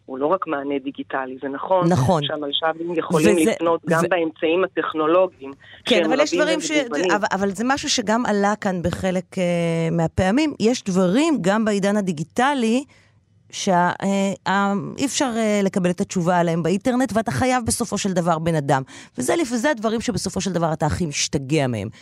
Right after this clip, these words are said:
Speaker 2: שאין לך בן אדם שנותן לך תשובה. אז למה שעה בטלפון במיטב? כל פעם. וגם אז
Speaker 1: תראי, אני,
Speaker 2: הפקידה,
Speaker 1: אני
Speaker 2: וגם אז הפקידה, אין לה מושג. כי, אה, במיקור חוץ, היא לא עובדת בצבא.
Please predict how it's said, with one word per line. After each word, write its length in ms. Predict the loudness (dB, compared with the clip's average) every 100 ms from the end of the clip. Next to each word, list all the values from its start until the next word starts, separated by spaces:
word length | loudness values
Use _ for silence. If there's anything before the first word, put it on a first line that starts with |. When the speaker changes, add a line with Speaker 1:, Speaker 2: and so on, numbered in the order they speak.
| -14
Speaker 2:
שאין 360 | -8 -4 0 0
לך 140 | 0
בן 180 | 0 0
אדם 220 | 0 -2
שנותן 360 | -4 -4 -2 -2
לך 160 | -2
תשובה. 300 | -4 -4 -4 -6 -10 -20 -8
אז 140 | -4
למה 220 | 0 0 2
שעה 300 | 0 0 -2
בטלפון 560 | -2 -2 -2 -2 -2
במיטב? 440 | -2 -2 -2 -4 -4 -2
כל 160 | 2 2 2
פעם. 280 | -4 -4 -8 -14 _ _ _ _ -20 -6
וגם 280 | -2 2 2 2
אז 380 | 2 2 0 -4
Speaker 1:
תראי, 120 | -2
אני, 80 | 0
Speaker 2:
הפקידה, 360 | 2 2 4 4 4 0 -2
Speaker 1:
אני 100 | -2
Speaker 2:
וגם 220 | 0 0
אז 100 | 0
הפקידה, 560 | -2 -4 -2 2 2 0 -6 _ _ -2
אין 120 | 2
לה 60 | 2
מושג. 380 | 2 2 2 0 -6 -20 -20 -20 -8
כי, 220 | -2 -2 -4 -2
אה, 100 | 0
במיקור 400 | 2 0 2 0
חוץ, 420 | 0 0 0 -2 -6 _ _ _
היא 120 | 2
לא 80 | 4
עובדת 300 | 4 2 -2
בצבא. 380 | -4 -2 -2